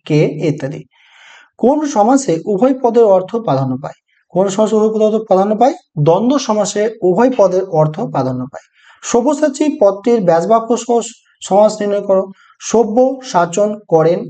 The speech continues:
যিনি, এটি হবে উপপদ তৎপুরুষ সমাস। উপপদ তৎপুরুষ সমাস। ব্যুৎপত্তি অনুসারে কারক শব্দের অর্থ লেখো। ব্যুৎপত্তি অনুসারে কারক শব্দের অর্থ হলো যে করে এবং কারক শব্দের ব্যুৎপত্তি কি?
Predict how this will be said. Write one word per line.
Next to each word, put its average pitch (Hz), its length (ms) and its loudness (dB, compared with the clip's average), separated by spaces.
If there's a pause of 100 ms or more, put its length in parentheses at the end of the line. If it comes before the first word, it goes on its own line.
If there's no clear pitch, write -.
যিনি, 175 340 -2 (200)
এটি 156 140 0
হবে 185 280 2
উপপদ 226 400 2 (240)
তৎপুরুষ 147 480 -2 (180)
সমাস। - 300 -4 (880)
উপপদ 196 260 4
তৎপুরুষ 175 420 -2
সমাস। 135 220 -2 (400)
ব্যুৎপত্তি 262 460 0
অনুসারে 220 460 2 (200)
কারক 175 260 0
শব্দের 196 340 -2 (120)
অর্থ 143 280 -2
লেখো। - 260 -8 (320)
ব্যুৎপত্তি 139 440 -2
অনুসারে 220 440 2 (240)
কারক 160 260 2
শব্দের 190 260 0
অর্থ 170 260 2
হলো 175 240 0 (220)
যে 180 180 4
করে 131 420 -2 (100)
এবং 160 420 0 (380)
কারক 151 220 2
শব্দের 208 180 0
ব্যুৎপত্তি 196 500 -2
কি? 226 160 2